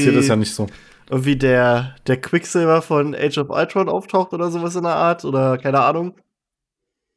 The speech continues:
Speaker 1: Oder
Speaker 2: Mhm.
Speaker 1: weiß auch nicht. Also es muss irgendwas Größeres sein, aber nicht Benedict Cumberbatch, weil mit dem rechnen halt alle und das wär halt nicht so die große Überraschung, glaub ich.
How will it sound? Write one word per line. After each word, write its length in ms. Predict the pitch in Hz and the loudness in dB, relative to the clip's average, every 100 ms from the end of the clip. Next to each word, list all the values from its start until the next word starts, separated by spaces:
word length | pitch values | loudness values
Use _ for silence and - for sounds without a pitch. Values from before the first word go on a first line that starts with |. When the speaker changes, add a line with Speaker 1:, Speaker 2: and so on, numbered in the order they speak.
| _ | _
Speaker 1:
Oder 480 | 143 131 123 123 117 | 0 2 4 2 0
Speaker 2:
Mhm. 1000 | 117 - _ _ _ _ _ _ _ - | -4 -16 _ _ _ _ _ _ _ -12
Speaker 1:
weiß 100 | - | -12
auch 80 | 131 | -8
nicht. 200 | 113 107 | -10 -6
Also 100 | 147 156 | -4 -4
es 100 | 190 | -2
muss 120 | 226 | 0
irgendwas 260 | 208 160 | 0 -2
Größeres 400 | - 175 196 160 | 0 0 0 -4
sein, 180 | 139 139 | 0 0
aber 100 | 147 143 | 2 0
nicht 180 | 180 | 0
Benedict 300 | 175 147 139 | -2 -4 -4
Cumberbatch, 540 | - 170 147 135 - - | -4 0 0 0 -4 -2
weil 160 | 139 131 | -2 -2
mit 260 | 139 139 | -2 2
dem 140 | 185 214 | 2 2
rechnen 320 | 185 254 180 | -2 0 0
halt 160 | 127 - | 0 0
alle 180 | 127 147 | 0 -2
und 140 | 160 | -2
das 180 | 151 - | -6 -2
wär 120 | 143 | 0
halt 160 | 143 143 | 0 -2
nicht 100 | 143 | -8
so 80 | 139 | -6
die 80 | |
große 240 | 135 139 139 | -6 -6 -4
Überraschung, 500 | 131 131 135 107 110 | -4 -4 -6 -12 -12
glaub 200 | - 131 | -10 -10
ich. 220 | - _ | -12 _